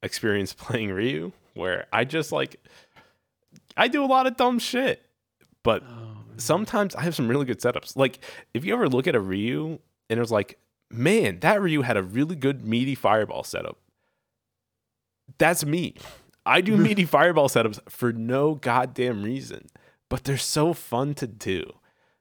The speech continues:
Speaker 1: The only problem is you need your opponent to, like, not quick rise. <laughs> It's like you need them to just stay on the ground for, like, an extra forty frames,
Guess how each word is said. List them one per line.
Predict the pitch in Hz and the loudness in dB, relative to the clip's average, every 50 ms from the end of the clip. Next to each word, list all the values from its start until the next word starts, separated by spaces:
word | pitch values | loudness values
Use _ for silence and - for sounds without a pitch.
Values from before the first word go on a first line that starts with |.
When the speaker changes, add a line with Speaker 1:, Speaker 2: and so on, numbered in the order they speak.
| _ - | _ -4
Speaker 1:
The | 120 117 160 | 0 2 4
only | 160 175 185 156 | 4 4 4 2
problem | 143 - 151 135 143 170 170 151 120 110 107 | 2 4 4 6 6 6 4 2 2 2 2
is | 107 104 104 101 - - - - - - - _ _ _ _ - - | 2 2 2 0 -4 -8 -16 -20 -20 -20 -20 _ _ _ _ -20 -12
you | - - 123 120 | -6 -4 -2 0
need | 123 127 139 156 139 | 2 2 2 2 2
your | 160 147 | 2 2
opponent | 123 101 - - 120 123 131 135 120 | 2 0 0 2 2 2 2 2 2
to, | 131 | 2
like, | 101 92 80 - - _ _ _ _ _ - | 0 0 0 -2 -6 _ _ _ _ _ -10
not | 95 98 101 101 104 110 117 - - | -8 -4 0 2 2 2 2 0 -4
quick | - - 110 104 101 - - | -4 0 0 0 0 0 -6
rise. | 90 - - - - - 131 - - - - - - _ _ _ _ - | -8 -6 -8 -8 -8 -8 -8 -8 -10 -14 -14 -16 -18 _ _ _ _ -20
<laughs> | - - - - - - _ _ _ - 208 220 202 156 - - - _ _ - - | -18 -16 -16 -16 -16 -18 _ _ _ -18 -12 -10 -10 -10 -10 -12 -20 _ _ -6 -4
It's | 330 - - - 359 - - - 302 - - - - | -4 -2 -2 -2 -4 -4 -4 -4 -6 -6 -4 0 0
like | - 123 - 151 | 0 2 2 2
you | 165 180 | 2 2
need | 156 147 156 175 165 156 | 2 2 2 2 2 2
them | 175 175 180 180 | 2 2 2 0
to | 147 135 | 0 0
just | 127 127 - - | 0 0 0 0
stay | - - 127 123 135 | 0 2 4 4 4
on | 139 143 139 | 4 2 2
the | 135 | 0
ground | 120 107 113 110 117 120 143 160 180 180 - - | 0 0 0 0 0 0 -2 -2 -6 -8 -10 -12
for, | - - - 117 110 | -8 -2 0 0 2
like, | 107 98 98 - | 0 0 -2 -2
an | 120 104 - - | -4 -4 -4 -2
extra | 110 113 117 - - 143 135 | 0 0 0 0 0 -2 -2
forty | - - - 123 117 113 120 120 120 | -2 -4 -4 -2 -2 -2 -2 -4 -6
frames, | - - - - - 64 - - - 143 156 - - | -8 -8 -8 -8 -8 -12 -16 -16 -16 -16 -16 -16 -18